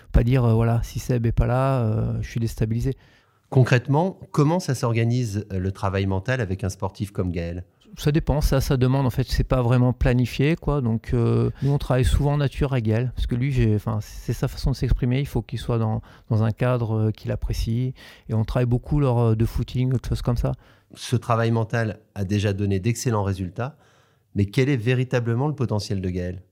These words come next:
Speaker 1: Je pense que le potentiel, il est énorme, hein. C'est un exemple, hein. Il cédait souvent en compétition sous le poids, euh, de quelqu'un qui doublait. Voilà, c'était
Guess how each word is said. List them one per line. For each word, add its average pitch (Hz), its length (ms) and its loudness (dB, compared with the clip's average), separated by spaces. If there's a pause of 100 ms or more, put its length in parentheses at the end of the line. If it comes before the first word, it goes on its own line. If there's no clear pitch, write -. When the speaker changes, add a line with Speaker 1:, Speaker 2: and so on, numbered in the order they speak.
(120)
Speaker 1:
Je - 60 -6
pense - 260 -2
que - 120 -2
le 120 140 4
potentiel, 117 640 0
il 117 200 2
est - 20 4
énorme, 123 360 4
hein. 117 40 4
C'est 117 160 2
un 123 60 6
exemple, 135 460 4
hein. 107 760 2
Il 110 100 0
cédait 123 380 2
souvent 139 480 2
en 123 40 2
compétition 131 920 0
sous - 160 -2
le 110 60 0
poids, 127 260 2
euh, 107 680 6
de 110 100 4
quelqu'un 117 360 0
qui 113 180 -4
doublait. 123 600 6
Voilà, 120 380 4
c'était 110 420 2